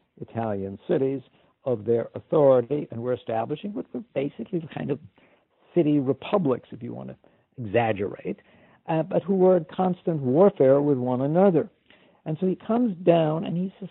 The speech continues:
essentially caught up in this conflict between these communes, and on his first campaign, in a sense, Milan offends him.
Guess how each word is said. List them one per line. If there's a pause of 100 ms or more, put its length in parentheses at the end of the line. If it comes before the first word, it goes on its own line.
(120)
essentially
caught
up (420)
in
this (600)
conflict
between
these (420)
communes,
and
on
his (100)
first
campaign, (380)
in
a
sense, (580)
Milan (400)
offends
him.